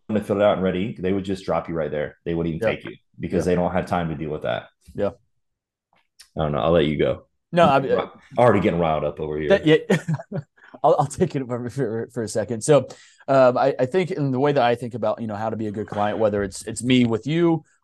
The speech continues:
Speaker 2: or it's, it's me with my clients is, you know, and I say this on all my consult calls, probably three times during the call, it's just how vital communication is. You know, I treat it like, like me and you are entering a relationship. Um, and when you enter a relationship, if you want it to be successful,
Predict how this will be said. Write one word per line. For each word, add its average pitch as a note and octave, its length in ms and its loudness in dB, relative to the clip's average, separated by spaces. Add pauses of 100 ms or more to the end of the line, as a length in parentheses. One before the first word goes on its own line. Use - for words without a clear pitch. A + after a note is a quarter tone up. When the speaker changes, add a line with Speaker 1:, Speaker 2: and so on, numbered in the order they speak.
Speaker 2:
or B2 240 2
it's, G#2+ 180 -10
it's G#2+ 240 -10
me A#2 120 -4
with G2 100 -4
my G2 160 -2
clients G#2 480 -6
is, G2+ 200 -8
you G2+ 100 -8
know, G2 80 -6
and G#2+ 100 -6
I A2 80 0
say A#2 160 -4
this G#2+ 160 -6
on G#2 80 -8
all G2+ 160 -2
my F#2+ 120 -4
consult G#2 380 -8
calls, G2 220 -6
probably F3 280 0
three G2 360 -6
times F2 360 -8
during F#2+ 160 -10
the E2 60 -12
call, F#2 380 -6 (340)
it's A#2+ 120 -4
just G#2 160 -8
how A2+ 320 6
vital G2 580 2
communication G2+ 640 -8
is. B2+ 260 -2 (260)
You A#2 80 -2
know, A2 80 4
I G#2 80 4
treat A#2 220 0
it G#2 80 0
like, G2+ 240 0
like G2+ 180 -6
me G#2 100 -6
and G#2 100 -4
you G2+ 100 -2
are F#2+ 60 -2
entering G2+ 400 -8
a - 20 -8
relationship. G2 640 -4 (420)
Um, F#2+ 460 -2
and G2 280 -8
when G2 120 -6
you G#2 80 -4
enter A2 220 -6
a - 20 -4
relationship, A#2+ 520 0 (200)
if - 100 -20
you F#2+ 80 -8
want A2+ 160 -2
it G2 60 -8
to G#2 80 -12
be G#2 140 -6
successful, G2+ 680 -2